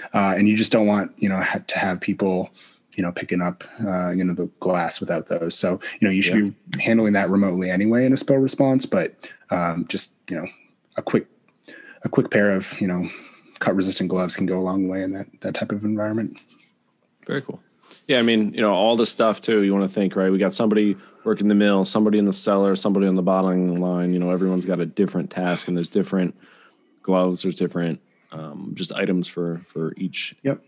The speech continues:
Speaker 2: space that you're in.
Speaker 1: And I mean, then you can have, you know, general purpose, heavy duty gloves for, you know, lifting operations, moving things around. Um, you can consider thermal gloves for, you know,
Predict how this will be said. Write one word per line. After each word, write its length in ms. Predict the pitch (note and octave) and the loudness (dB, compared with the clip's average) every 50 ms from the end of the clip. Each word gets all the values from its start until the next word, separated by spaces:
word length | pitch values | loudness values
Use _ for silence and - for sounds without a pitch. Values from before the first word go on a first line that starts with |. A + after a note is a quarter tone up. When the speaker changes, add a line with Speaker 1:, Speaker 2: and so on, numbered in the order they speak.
| _ - | _ -10
Speaker 2:
space 340 | - - - A2 A#2 - - | -8 -4 -4 -4 -4 -4 -6
that 100 | - - | -8 -10
you're 80 | - | -12
in. 200 | D2 D2 - - - _ - - - - - _ - | -14 -14 -16 -20 -20 _ -20 -20 -20 -20 -4 _ 4
Speaker 1:
And 140 | D3+ D3+ D#3 | 4 6 6
I 80 | D#3 | 6
mean, 200 | D#3+ D#3 D#3 D3+ D3 | 6 6 6 6 6
then 160 | C#3+ C#3+ D3+ | 6 6 6
you 120 | D3+ D3 | 6 4
can 160 | D3 - D3 C3+ | 4 4 2 4
have, 380 | B2 C3+ B2+ B2+ B2+ A#2+ - | 4 4 4 4 2 4 4
you 60 | C3 | 4
know, 360 | A#2 A#2 A2 A2 A2 A2 A2 - - B2 | 4 6 6 4 4 4 2 0 0 0
general 320 | G#2+ - C3+ B2+ B2+ B2+ B2 | 2 4 4 4 4 4 2
purpose, 540 | - - B2 A#2+ - - A#2+ A#2 A2+ - - | 2 2 2 2 4 4 4 4 4 2 2
heavy 200 | - A#2 A2 A2+ | 2 4 4 6
duty 240 | A#2 A2+ A2 A2+ | 6 6 6 6
gloves 540 | G#2+ A#2+ A2+ A2 A2 A2 G#2+ G#2+ G#2+ A2 - | 4 4 4 4 4 4 4 2 2 0 0
for, 460 | - - A2 G2+ G2+ G2+ G2+ G2+ G2+ | 0 2 2 4 4 4 4 4 2
you 80 | G2+ G2+ | 2 2
know, 120 | G2 F#2+ | 2 2
lifting 400 | F#2+ G2 G2+ A2 G#2 - A#2 G#2+ | 2 2 2 2 2 2 2 4
operations, 920 | G#2 G2+ G2 - A2 G#2+ G#2 G2+ G2+ G#2 - - A2 G#2 G2+ G2+ G2+ G2 - | 4 2 2 2 2 2 4 4 2 2 2 0 2 2 2 2 2 2 2
moving 240 | G#2 G2 F#2+ G#2 G2 | 0 0 2 0 2
things 180 | G2+ G#2+ F#2+ G2+ | 2 2 2 2
around. 800 | F#2+ G2 G2+ G2+ G2+ G2+ G2+ G2+ G2 G2 G2 G2 G2 G2 - - | 2 2 2 2 2 2 2 2 2 2 2 2 2 0 -2 -4
Um, 220 | F#2 F2+ F2+ F#2+ | -4 -2 -2 -2
you 80 | F#2+ F#2+ | -2 -2
can 140 | - G#2 F#2+ | -2 -2 0
consider 400 | - G2+ G2 - - G2 G2 F#2 | 0 0 0 0 0 2 0 0
thermal 440 | - - A2 G#2 G#2 G#2+ G#2 G2+ G2 | 0 0 0 2 4 4 4 4 2
gloves 600 | G2 G#2+ G#2 G2+ G2 G2 G2 G2 G2 G#2 - - | 2 2 2 2 2 2 0 0 -2 -2 -4 -6
for, 540 | - - G2+ F#2+ G2 G2 F#2+ G2 F#2+ F#2+ F#2+ | -4 -2 0 0 2 2 2 2 2 0 0
you 100 | G2+ G2+ | 0 0
know, 280 | G2 F#2+ F#2+ F#2+ G2+ | 0 0 -2 -4 -6